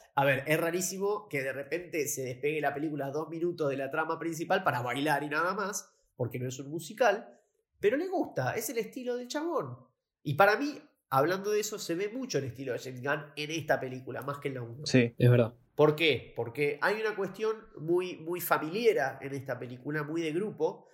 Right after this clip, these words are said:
Speaker 1: Para mí lo que mejor trabaja en Guardians, en las dos,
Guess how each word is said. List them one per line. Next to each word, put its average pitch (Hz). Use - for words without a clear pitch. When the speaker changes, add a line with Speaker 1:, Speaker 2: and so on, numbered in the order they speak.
Speaker 1:
Para 120
mí 151
lo 147
que 123
mejor 131
trabaja 135
en 127
Guardians, 139
en 120
las 110
dos, 151